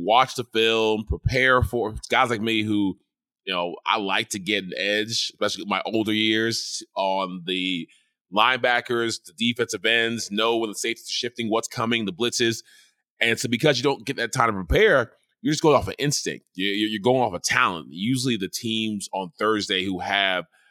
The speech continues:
uh, the higher caliber players win just because you're not going to outmaneuver the other team, uh, most likely. And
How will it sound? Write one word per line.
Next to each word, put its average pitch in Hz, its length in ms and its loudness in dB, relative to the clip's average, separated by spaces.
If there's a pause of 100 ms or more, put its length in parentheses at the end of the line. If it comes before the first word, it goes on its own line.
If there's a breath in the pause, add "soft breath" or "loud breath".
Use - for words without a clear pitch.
(680)
uh, 85 400 0 (720)
the 98 120 0
higher 110 440 2
caliber 113 520 2
players 120 580 2
win 92 460 2 (480)
just 101 160 -2
because 110 580 4 (400)
you're 123 220 4
not 123 320 4
going 117 240 2
to 113 640 0 (240)
outmaneuver 110 880 4
the 101 80 2
other 98 140 2
team, 101 480 -2 (100)
uh, 87 80 -8
most 98 260 0
likely. 101 520 0
And 95 500 -4